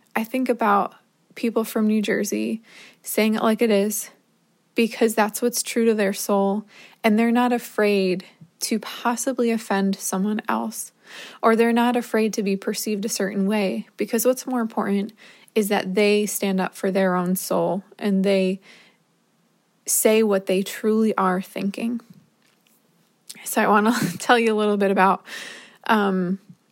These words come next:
my, my process of learning that people from New Jersey are different. For a couple of years, my husband and I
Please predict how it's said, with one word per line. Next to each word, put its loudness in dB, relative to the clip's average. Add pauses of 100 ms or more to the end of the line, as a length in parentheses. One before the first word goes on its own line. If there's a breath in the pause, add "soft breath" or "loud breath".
(1300)
my, 4
my 0
process 0
of -2
learning 0
that 0
people -4
from 0
New 2
Jersey -2
are 0
different. -6 (800 soft breath)
For 0
a 2
couple 0
of -2
years, 0 (400 loud breath)
my 0
husband -2
and 0
I 0